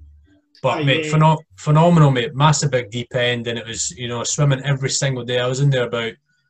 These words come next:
Speaker 1: an hour every single day. Yeah, so I remember when I was there, I was just fucking swimming non-stop, but I was at the airport as well, so I had plenty of time to, to go for, like, decent long runs as well.
Speaker 2: Yeah.
Speaker 1: Um,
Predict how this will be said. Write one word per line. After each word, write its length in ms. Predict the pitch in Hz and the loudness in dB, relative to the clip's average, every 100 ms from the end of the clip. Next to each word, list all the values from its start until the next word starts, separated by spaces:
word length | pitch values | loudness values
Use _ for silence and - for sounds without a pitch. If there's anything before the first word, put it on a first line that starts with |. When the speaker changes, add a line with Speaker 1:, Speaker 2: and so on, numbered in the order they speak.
| _ _ _ _ - | _ _ _ _ -8
Speaker 1:
an 60 | 120 | -2
hour 200 | 131 131 | 2 2
every 220 | 117 117 | 0 -4
single 280 | - 120 113 | -6 -6 -4
day. 220 | 127 120 - - | -2 -2 -8 -6
Yeah, 180 | 147 135 | 0 2
so 160 | - 143 | 4 4
I 100 | 156 | 6
remember 300 | 165 165 151 | 6 6 6
when 160 | 147 | 6
I 60 | 143 | 6
was 140 | 139 | 6
there, 140 | 151 156 | 6 6
I 40 | |
was 140 | 135 | 6
just 200 | 135 - | 2 -4
fucking 260 | - 131 120 | -2 -4 -4
swimming 320 | - 139 139 | -2 2 2
non-stop, 600 | 127 120 - - 151 127 123 | 2 -2 -2 2 4 4 0
but 180 | 117 - _ - - - - - _ - - - - _ _ _ | -4 -6 _ -20 -20 -20 -20 -20 _ -20 -14 -12 -12 _ _ _
I 80 | 139 | 2
was 120 | 143 | 4
at 100 | 147 | 4
the 80 | 131 | 4
airport 340 | 156 156 147 | 2 2 -2
as 80 | 120 | 0
well, 180 | 139 143 | 2 2
so 140 | 143 | 2
I 40 | |
had 80 | 135 - _ _ _ | -2 -4 _ _ _
plenty 300 | - 143 151 | -2 2 2
of 140 | 131 131 | -2 0
time 240 | 139 143 | 0 0
to, 420 | 127 123 117 107 | 0 -4 -4 -6
to 160 | - 127 | -8 -4
go 140 | 135 | -4
for, 200 | 127 120 | -4 -4
like, 260 | 113 107 104 | -6 -8 -6
decent 420 | 139 139 143 131 | 0 2 2 -2
long 240 | 123 123 120 | -2 -2 -2
runs 260 | 127 131 | -2 -2
as 100 | 117 | -4
well. 300 | 123 127 117 - _ _ _ _ _ 110 | -2 -2 -2 -6 _ _ _ _ _ -8
Speaker 2:
Yeah. 340 | 107 104 104 | -4 -4 -4
Speaker 1:
Um, 260 | 101 101 | -6 -10